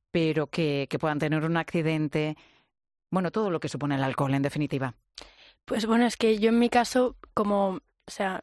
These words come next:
Speaker 2: con alcohol, pues estás mucho más reducido a la resolución de problemas. O sea, en el caso de que te pasara algo, que no tiene por qué, pero en el caso de que te pasara algo, eres completamente inútil, o sea, a ver cómo te defiendes de esa situación, ¿no? Entonces, más sobre todo siendo chicas,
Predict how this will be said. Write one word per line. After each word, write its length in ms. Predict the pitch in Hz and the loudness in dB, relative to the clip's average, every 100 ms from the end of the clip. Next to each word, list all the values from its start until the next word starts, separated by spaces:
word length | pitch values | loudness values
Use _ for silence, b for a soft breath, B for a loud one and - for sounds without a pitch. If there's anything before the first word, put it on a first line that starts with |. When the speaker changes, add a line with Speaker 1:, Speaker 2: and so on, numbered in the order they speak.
| - | -6
Speaker 2:
con 280 | 202 202 202 | -4 0 0
alcohol, 380 | 202 - 208 220 | -2 0 -2 0
pues 280 | 226 - 254 | -4 -6 -12
estás 340 | 208 202 208 | -4 -2 -2
mucho 220 | 208 - | -6 -2
más 120 | 220 | 0
reducido 500 | 214 214 - 220 226 | 0 -2 0 0 2
a 240 | 220 196 190 | 4 2 0
la 140 | 190 | -2
resolución 460 | 185 - 185 - 190 | -6 -8 -8 -8 -6
de 80 | 190 | -4
problemas. 520 | 190 185 233 202 - | 0 0 0 -2 -6
O 40 | |
sea, 120 | - | -8
en 60 | 175 | -6
el 120 | 175 | -4
caso 240 | 180 180 214 | -4 -2 -2
de 100 | 208 | 0
que 100 | 202 | -2
te 120 | 202 | -2
pasara 400 | 190 - 190 196 | -4 -2 -2 0
algo, 260 | 208 233 - _ _ | 0 0 -4 _ _
que 140 | - | -10
no 100 | 170 | -8
tiene 200 | 180 180 | -6 -8
por 160 | - 175 | -8 -6
qué, 100 | 240 | -6
pero 220 | 220 180 | -4 -8
en 80 | 165 | -10
el 60 | 170 | -12
caso 200 | 175 190 | -12 -8
de 40 | |
que 60 | 190 | -6
te 60 | 190 | -6
pasara 300 | 185 190 196 | -4 -2 0
algo, 220 | 208 240 b b b _ _ _ | 0 -2 b b b _ _ _
eres 260 | 220 214 | -2 0
completamente 460 | - 202 226 220 214 | -2 -2 0 0 -2
inútil, 360 | 196 233 220 170 | -4 -2 -2 -4
o 40 | |
sea, 140 | - | -6
a 40 | 160 | -8
ver 100 | 185 | -4
cómo 180 | 208 220 | -2 0
te 80 | |
defiendes 500 | 202 190 208 202 190 | -2 -2 -4 -2 -4
de 160 | 196 185 | -4 -6
esa 180 | 185 - | -6 -8
situación, 500 | 196 175 - 233 202 | -8 -8 -4 -4 -2
¿no? 100 | 208 | -4
Entonces, 400 | 202 190 196 - b b - | -6 -6 -8 -8 b b -2
más 200 | 220 226 | 0 0
sobre 200 | 220 196 | -2 0
todo 180 | 214 214 | 0 0
siendo 260 | 226 214 | -2 -2
chicas, 460 | - 262 208 254 | -4 -2 0 -2